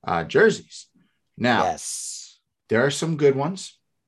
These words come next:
Speaker 1: There are some okay ones. And then there's some absolute trash. Um, I'm gonna start with the good ones,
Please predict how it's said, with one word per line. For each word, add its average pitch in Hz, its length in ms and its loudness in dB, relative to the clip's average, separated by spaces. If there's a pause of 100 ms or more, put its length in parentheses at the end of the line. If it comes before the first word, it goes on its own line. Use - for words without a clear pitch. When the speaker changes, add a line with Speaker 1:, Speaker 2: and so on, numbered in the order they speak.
Speaker 1:
There 107 140 2
are 113 40 0
some 135 200 -4
okay 135 260 0
ones. 113 340 -2
And 98 160 -4
then 95 140 -2
there's 90 240 -2
some 90 240 -8 (240)
absolute 104 840 0
trash. - 840 -8 (560)
Um, 85 440 0 (220)
I'm 165 360 0 (120)
gonna 160 220 2
start 120 380 0
with 107 140 -2
the 101 60 -2
good 98 200 -2
ones, 117 440 -6